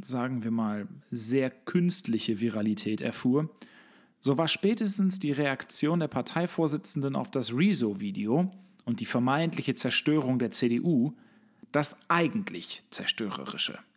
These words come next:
Das Zurückhalten der jungen Garde um Philipp Amthor, die durchaus in der Lage gewesen wären, die verheerende Wirkung abzumildern, und die Entscheidung für ein mehrseitiges P D F hat gezeigt,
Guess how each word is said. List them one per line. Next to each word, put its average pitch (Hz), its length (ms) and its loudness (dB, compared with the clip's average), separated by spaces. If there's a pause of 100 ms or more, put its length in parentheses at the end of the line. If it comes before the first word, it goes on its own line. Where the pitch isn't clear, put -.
(720)
Das - 220 0
Zurückhalten 170 840 0
der 127 140 2
jungen 151 340 2
Garde 160 460 2
um 120 180 0
Philipp 131 400 0
Amthor, 165 560 0 (420)
die 143 160 -2
durchaus 202 480 4
in 165 120 4
der 139 100 4
Lage 196 380 4
gewesen 120 500 4
wären, 110 400 -2
die 107 140 -4
verheerende 131 640 -2
Wirkung 135 340 0
abzumildern, 165 920 0 (500)
und - 140 -2
die 160 80 2
Entscheidung 175 880 2
für 214 760 4 (120)
ein 139 260 2
mehrseitiges 165 760 4
P - 160 2
D 123 140 2
F - 300 -2
hat 117 160 -6
gezeigt, 113 500 -2